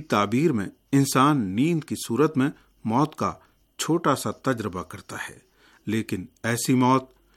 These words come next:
جس میں واپسی ہے تاکہ انسان اپنی زندگی کو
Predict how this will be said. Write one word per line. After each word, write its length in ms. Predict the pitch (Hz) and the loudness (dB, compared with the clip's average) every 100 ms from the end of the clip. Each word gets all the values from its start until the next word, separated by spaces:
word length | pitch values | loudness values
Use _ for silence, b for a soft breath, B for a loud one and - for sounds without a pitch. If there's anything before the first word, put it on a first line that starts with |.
| _ - | _ -4
جس 200 | 131 127 | -2 0
میں 120 | 104 80 80 | -2 -4 -6
واپسی 440 | 95 - - 139 | -6 -4 -2 0
ہے 100 | 123 143 b b b - | 0 -4 b b b 0
تاکہ 360 | 117 113 104 - - | 0 0 -4 -6 -6
انسان 480 | 120 117 123 135 110 | -6 -2 0 0 -2
اپنی 240 | 95 107 87 | -6 -10 -8
زندگی 400 | 101 110 127 147 | -8 -4 -2 0
کو 160 | - | -2